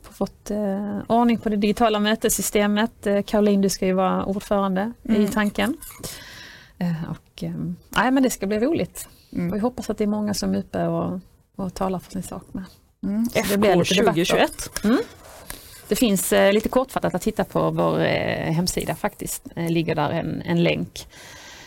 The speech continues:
Speaker 1: Dock ligger inte motionen i sin helhet där, men det ligger, eh, en, eh, inbjudan ligger där och, eh, arbetsordning och, eh, dagordning ligger där.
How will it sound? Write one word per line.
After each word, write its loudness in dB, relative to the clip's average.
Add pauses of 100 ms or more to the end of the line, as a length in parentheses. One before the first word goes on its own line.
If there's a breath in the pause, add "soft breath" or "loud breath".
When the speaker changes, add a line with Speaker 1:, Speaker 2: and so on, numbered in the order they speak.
(120)
Speaker 1:
Dock 0
ligger 4
inte 2
motionen 4
i 4
sin 0
helhet 2
där, 4
men 2
det 6
ligger, 4
eh, 4
en, -2
eh, -4
inbjudan 4
ligger 4
där 4
och, -8
eh, 0
arbetsordning 2
och, -12
eh, -4 (400)
dagordning 2
ligger 4
där. 4